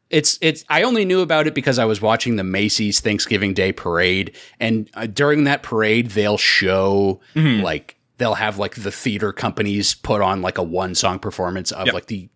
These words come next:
Speaker 1: musicals in the upcoming season, and that was one of them. It looked fucking dreadful.
Speaker 2: A lot of them do. I saw the SpongeBob one at the Macy's Day
Speaker 1: Yeah.
Speaker 2: Parade.
Speaker 1: Yep. That one,
Speaker 2: Oh,
Speaker 1: I,
Speaker 2: man.
Speaker 1: I saw the same one as well. That was really bad.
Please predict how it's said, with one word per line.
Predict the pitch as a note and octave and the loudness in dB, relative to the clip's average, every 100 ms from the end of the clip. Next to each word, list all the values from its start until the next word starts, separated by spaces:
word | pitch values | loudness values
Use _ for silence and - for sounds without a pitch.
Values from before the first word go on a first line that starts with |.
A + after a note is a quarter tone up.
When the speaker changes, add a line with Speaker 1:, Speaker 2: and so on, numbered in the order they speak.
| - - | -16 -12
Speaker 1:
musicals | B2+ A2+ A#2 - A#2 A2 | -2 0 0 0 -2 -2
in | A2 | -2
the | G#2+ | -2
upcoming | G#2 - B2 A2+ | -4 0 0 0
season, | - A2 A2 B2 | 0 -2 0 0
and | A2 G2+ | 0 -2
that | A#2 C3+ | -2 -2
was | B2+ | -6
one | F#2+ G#2+ | -4 -4
of | B2 | 0
them. | D3 D#3+ - - - - | 0 0 -4 -14 -16 -2
It | E3 - | -2 0
looked | A3 G#3 - | -2 -2 -6
fucking | - D3 D3 - C#3 B2+ A#2+ _ - | -2 0 0 2 2 2 -2 _ -2
dreadful. | C3 A#2+ G2 F2+ D3+ F#3 B2+ - - B2+ G#2 F#2+ D#2+ | 0 0 -2 0 2 2 0 -12 0 2 4 0 -2
Speaker 2:
A | C3+ C#3+ | 0 0
lot | E3 A#3 C#4 | 0 0 0
of | |
them | B3+ A3+ | 0 -2
do. | C#3 A2 F2+ E2+ F2+ B2+ | 0 0 0 -6 -6 -2
I | C3+ | 0
saw | G3 E3+ | 0 0
the | |
SpongeBob | G2+ - C#3 D3 D3+ D#3 D3 | 0 0 0 0 0 0 2
one | D#3 D#3 D#3+ E3 | 2 2 -2 -2
at | D3+ C#3+ | -4 -2
the | D3 | 0
Macy's | D3 D3+ D3 | 0 0 -2
Day | C3 D3 | -2 -2
Speaker 1:
Yeah. | D3 | 0
Speaker 2:
Parade. | D3+ D#3 D3+ - _ _ _ _ - | 0 0 -2 -8 _ _ _ _ -8
Speaker 1:
Yep. | D2 - _ _ _ _ - | -8 -8 _ _ _ _ -6
That | F#2 D#2 | -4 -4
one, | D2 C#2+ | -8 -6
Speaker 2:
Oh, | F2 D#2 | -4 -2
Speaker 1:
I, | F2 | -2
Speaker 2:
man. | D#2+ | -2
Speaker 1:
I | - | -2
saw | - E2 | 0 -2
the | D#2 | 0
same | - D2 | -2 -2
one | C#2 C#2+ | -6 -6
as | - | -4
well. | D2 D2 | -4 -4
That | D#2+ | -4
was | E2+ | -6
really | E2 D2 | -6 -8
bad. | D2+ C#2+ | -4 -6